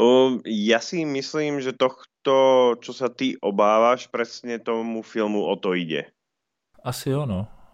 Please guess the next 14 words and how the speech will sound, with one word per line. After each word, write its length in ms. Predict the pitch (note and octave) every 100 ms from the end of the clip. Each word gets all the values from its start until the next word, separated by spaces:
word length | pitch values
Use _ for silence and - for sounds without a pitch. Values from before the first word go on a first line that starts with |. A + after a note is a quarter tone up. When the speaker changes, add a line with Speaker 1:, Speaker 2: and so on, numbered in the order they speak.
| _ -
Speaker 2:
Asi 200 | G#2 G2
Speaker 1:
Že 100 | G#2+
Speaker 2:
to 60 | G#2+
chtějí 180 | G#2+ G#2
prostě 260 | A2 -
nastartovat, 580 | B2+ B2 C3 C3 C3 C3
přitáhnout 560 | - C3 C3+ B2+ B2 A#2
staré 300 | - A#2 C3
fanoušky, 460 | C#3 C3 B2+ -
nové 200 | A2 A#2
fanoušky, 420 | C3 C3+ B2+ - B2
všechny 280 | - -
chtějí 220 | A#2+ B2+ A#2
zpátky. 560 | - G2 G2 - -